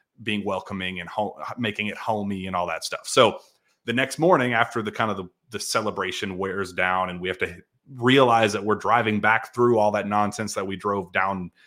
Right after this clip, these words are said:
uh, down through to get here. So we start our trip back, and Steven punches in this, uh, you know, G P S coordinates, and it's a different route than the one that we took down there.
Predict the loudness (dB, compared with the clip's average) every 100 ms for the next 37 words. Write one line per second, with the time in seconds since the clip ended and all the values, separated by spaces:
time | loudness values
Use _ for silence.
0 | _ -10 -10 -4 4 4 4 0 -2 0
1 | 0 0 -4 -4 -8 -20 -20 _ _ _
2 | _ _ _ _ _ -6 -2 0 2 6
3 | 6 6 4 2 2 0 -2 -6 _ _
4 | 0 0 0 0 4 4 2 -2 _ _
5 | _ _ _ _ -2 0 2 0 2 2
6 | 2 0 -2 -2 -2 -6 -8 -4 -2 -2
7 | -4 -2 -2 0 0 0 0 0 -2 -4
8 | -4 -4 -12 -16 _ -20 _ 2 6 6
9 | 6 2 -2 2 0 2 -2 0 2 0
10 | 2 4 2 0 -4 -4 -4 -2 0 -2
11 | -4 -8 -10 -6 -6 -6 -8 -20